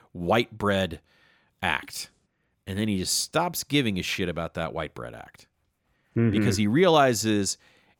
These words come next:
Speaker 1: young white
Speaker 2: I
Speaker 1: people
Speaker 2: g-,
Speaker 1: don't.
Speaker 2: I got him.
Speaker 1: Yeah,
Speaker 2: <laughs>
Speaker 1: yeah. What young white people want to hear the same stuff I'm doing on the Chitlin circuit, which is even, you know. Um,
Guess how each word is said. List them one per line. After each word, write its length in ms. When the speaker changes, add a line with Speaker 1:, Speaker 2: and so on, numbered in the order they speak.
Speaker 1:
young 500
white 280
Speaker 2:
I 120
Speaker 1:
people 120
Speaker 2:
g-, 60
Speaker 1:
don't. 120
Speaker 2:
I 120
got 280
him. 280
Speaker 1:
Yeah, 260
Speaker 2:
<laughs> 200
Speaker 1:
yeah. 180
What 180
young 280
white 220
people 580
want 500
to 160
hear 180
the 100
same 240
stuff 280
I'm 100
doing 220
on 60
the 60
Chitlin 380
circuit, 380
which 160
is 140
even, 360
you 80
know. 240
Um, 280